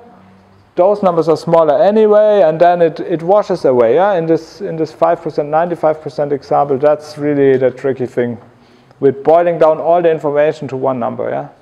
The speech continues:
It's like K P Is. If you run a startup and you pick some fancy K P I and you manage to, like,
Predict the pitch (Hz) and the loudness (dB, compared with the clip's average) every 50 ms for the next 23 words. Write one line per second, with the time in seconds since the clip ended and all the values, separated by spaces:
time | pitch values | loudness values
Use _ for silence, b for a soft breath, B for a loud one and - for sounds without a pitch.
0 | b b b b b b b - - 156 170 180 180 - - 185 190 170 165 151 | b b b b b b b -4 0 2 2 2 2 0 2 2 2 2 2 2
1 | 143 143 151 151 151 139 143 127 - - - - - _ - 131 147 151 151 156 | 2 2 2 2 0 0 -4 -6 -8 -10 -18 -20 -20 _ -8 -4 0 0 2 2
2 | 160 151 147 143 147 - 175 180 190 180 180 160 156 151 147 143 139 - - - | 2 0 -2 0 0 2 2 2 2 2 0 0 0 0 0 -2 -4 -8 -16 -20
3 | b b b b b b b b b b b b _ 143 143 143 - 160 165 156 | b b b b b b b b b b b b _ -6 -6 -2 0 0 0 0
4 | 160 - - - - - - 143 143 139 139 135 131 - - 151 160 170 160 165 | -4 -10 -18 -20 -12 -4 -2 -2 0 -2 -2 -6 -8 -4 -2 0 0 -2 -2 -6
5 | 151 - 160 151 156 156 147 143 127 147 165 180 180 180 170 156 151 151 147 147 | -4 -2 0 0 0 0 -2 -2 0 0 2 2 2 2 2 2 2 0 0 -2
6 | 135 - 143 135 139 143 151 151 147 143 - - - - 139 135 131 127 123 123 | -4 -6 -6 -4 -2 0 0 0 0 -2 -4 -8 -4 -2 0 2 2 2 2 0
7 | - - - | -2 -8 -14